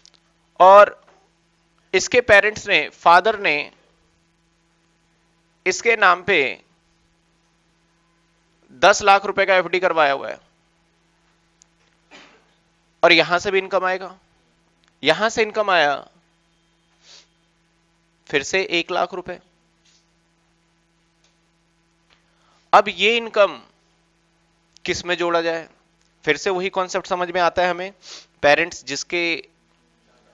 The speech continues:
ज्यादा है, लेकिन गवर्नमेंट ने यहां पे बोला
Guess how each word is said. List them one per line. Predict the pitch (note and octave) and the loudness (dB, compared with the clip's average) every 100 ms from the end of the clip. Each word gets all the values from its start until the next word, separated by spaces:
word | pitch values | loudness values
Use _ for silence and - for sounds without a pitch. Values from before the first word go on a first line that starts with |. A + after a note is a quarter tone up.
| _ | _
ज्यादा | B2 C3 C3+ | -2 0 0
है, | D#3 D#3+ - - | -2 -6 -14 -12
लेकिन | D3+ F3+ F#3+ G#3+ | -4 -4 -4 -2
गवर्नमेंट | F3 F3+ G3 G#3 | 2 2 0 -6
ने | F#3+ | -6
यहां | F#3 F3 | -4 -4
पे | F#3+ | -4
बोला | E3+ E3 D3+ | -6 -2 -2